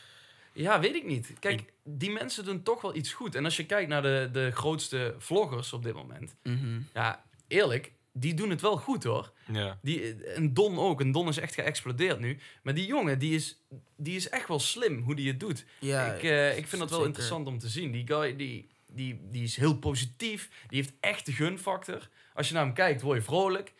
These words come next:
Speaker 3: Ja.
Speaker 1: En heeft echt leuke, unieke, creatieve content. Ja, dan ga je. Dan ga je hard.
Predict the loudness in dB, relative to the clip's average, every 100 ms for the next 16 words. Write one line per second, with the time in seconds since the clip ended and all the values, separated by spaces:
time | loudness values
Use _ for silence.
0 | -12 -4 2 2 2 2 0 4 6 6
1 | 4 0 0 0 -2 -4 -2 -2 -4 -8
2 | -6 -6 -6 -6 0 2 2 -2 -4 -2
3 | 0 0 0 0 -2 0 0 2 -2 -4